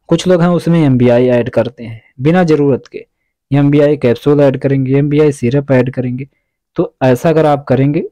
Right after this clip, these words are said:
तो patient आपके पास नहीं आएंगे, ठीक है। Customers को समझाएं, सबसे अच्छा point ये है, आप अपने customers को समझा सकते हैं, Test के लिए बताएं। आपके पास कोई customers आता है तो आप उसको बताएं,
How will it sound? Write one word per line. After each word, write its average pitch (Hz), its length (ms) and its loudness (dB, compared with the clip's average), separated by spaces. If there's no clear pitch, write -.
तो 156 80 0
patient 160 380 0
आपके 156 260 -2
पास 156 260 -2
नहीं 113 400 2
आएंगे, 101 280 -4
ठीक 196 220 0
है। 151 120 0
Customers 170 480 0
को 180 140 0
समझाएं, 139 460 2
सबसे 131 300 -2
अच्छा 151 320 -2
point 147 380 -2
ये 147 120 4
है, 113 200 -2
आप 151 200 0
अपने 165 220 2
customers 143 460 0
को 165 140 -2
समझा 120 440 -2
सकते 143 320 -6
हैं, 143 140 -2
Test 160 220 -2
के 156 140 -2
लिए 151 180 2
बताएं। 139 320 0
आपके 139 280 0
पास 151 240 -2
कोई 147 260 0
customers 139 500 0
आता 120 260 0
है 127 80 -2
तो 143 140 -2
आप 139 180 0
उसको 135 240 -4
बताएं, 123 380 -2